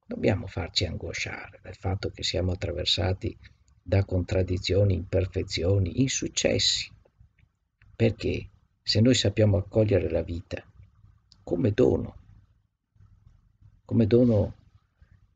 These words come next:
da conservare e seguire nella sua trasformazione, essere servitori attenti della vita è la postura esistenziale che dovrebbe caratterizzare la vita del club.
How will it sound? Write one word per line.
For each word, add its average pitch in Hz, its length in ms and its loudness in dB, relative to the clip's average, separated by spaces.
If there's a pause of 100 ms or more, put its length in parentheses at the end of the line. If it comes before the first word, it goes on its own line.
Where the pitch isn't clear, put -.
(140)
da - 220 2 (100)
conservare 147 880 2
e 135 60 6
seguire 131 520 4
nella 110 260 6
sua - 240 2
trasformazione, 98 1000 0
essere 101 400 2
servitori 110 680 4
attenti 95 500 0
della 85 200 -2
vita 110 380 0
è 107 80 4
la 110 160 0
postura 113 640 -2 (320)
esistenziale 117 1040 2
che - 260 -2
dovrebbe 117 440 0
caratterizzare 104 760 0
la 90 100 -2
vita 95 260 0
del 85 200 -4
club. - 500 -16